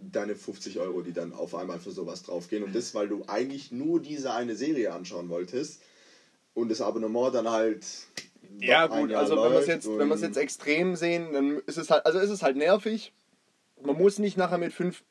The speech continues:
Speaker 2: parallelen Abos rauslaufen. Du kannst ja dann sagen, diesen Monat will ich H B O gucken und dann bin ich,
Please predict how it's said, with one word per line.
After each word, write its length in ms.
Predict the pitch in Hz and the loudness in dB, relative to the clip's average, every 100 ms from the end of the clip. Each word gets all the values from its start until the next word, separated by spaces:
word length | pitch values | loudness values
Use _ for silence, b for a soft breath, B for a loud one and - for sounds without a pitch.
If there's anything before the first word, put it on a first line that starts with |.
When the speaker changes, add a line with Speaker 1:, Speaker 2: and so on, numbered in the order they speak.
| - | -2
Speaker 2:
parallelen 420 | 147 151 151 143 | 4 4 4 2
Abos 300 | 135 139 135 | 2 0 0
rauslaufen. 400 | 127 151 160 151 | 2 4 4 2
Du 60 | 139 | 0
kannst 220 | 143 139 | -2 2
ja 60 | 143 | 2
dann 140 | 135 | 4
sagen, 280 | 131 135 135 B B B B | 4 2 0 B B B B
diesen 240 | 165 156 170 | -8 -2 2
Monat 280 | 160 156 | 4 4
will 100 | 143 | 2
ich 120 | 143 - | -2 -2
H 180 | - 147 | -2 2
B 80 | |
O 160 | 139 185 | 2 4
gucken 420 | 190 196 202 202 | 4 4 2 0
und 160 | 165 139 | 0 2
dann 180 | 147 143 | 2 0
bin 140 | 151 | -4
ich, 160 | 143 | -6